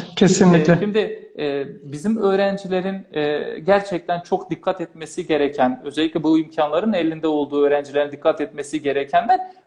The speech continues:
Speaker 2: bu, e, şeyde bilinçli hareket etmesi lazım. E, aksi durumda,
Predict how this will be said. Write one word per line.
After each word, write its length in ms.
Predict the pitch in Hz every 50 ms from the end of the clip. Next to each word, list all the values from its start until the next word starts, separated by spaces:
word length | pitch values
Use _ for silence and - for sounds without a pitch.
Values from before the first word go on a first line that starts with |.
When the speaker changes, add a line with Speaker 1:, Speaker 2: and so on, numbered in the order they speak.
| _ 247
Speaker 2:
bu, 480 | 185 180 226 269 277 233 - - 185 185
e, 800 | 185 180 180 180 175 175 175 165 - - - - - - 80 -
şeyde 640 | - - 180 185 180 202 175 147 147 143 - 151 143
bilinçli 380 | 170 180 190 180 185 - 254
hareket 440 | 220 165 160 147 143 143 151 139 -
etmesi 460 | 143 139 139 135 139 135 - - 143
lazım. 340 | 131 131 127 123 123 131 120 - _ _ _ _ _ _ _ _ _ _ _ _ - - _ -
E, 400 | 165 147 139 135 139 - - -
aksi 340 | - 180 - - - 220 185
durumda, 540 | 185 190 185 185 185 180 185 180 175 180